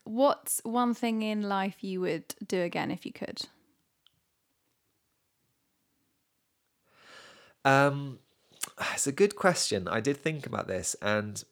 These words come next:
Speaker 2: my answer was that anything I want to do again, I wi-,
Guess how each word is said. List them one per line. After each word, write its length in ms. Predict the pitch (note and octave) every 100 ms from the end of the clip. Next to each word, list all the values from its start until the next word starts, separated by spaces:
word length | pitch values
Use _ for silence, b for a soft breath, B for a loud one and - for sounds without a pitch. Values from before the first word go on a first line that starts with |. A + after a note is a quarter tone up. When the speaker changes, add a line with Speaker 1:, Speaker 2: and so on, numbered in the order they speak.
| _
Speaker 2:
my 220 | A#2 A#2
answer 500 | - C#3 D#3 C#3+ -
was 280 | B2+ B2 G2
that 200 | A2+ -
anything 800 | A#2 B2 C#3+ - C3 A#2 A2 G#2+ - _ _ _ _ _ _ _ _ _ _
I 200 | A#2 G#2+
want 420 | G#2 G2+ A2 A2+
to 280 | - - -
do 220 | - G2+
again, 300 | G2+ F#2+ G2 F#2
I 80 | F#2
wi-, 280 | F#2 G2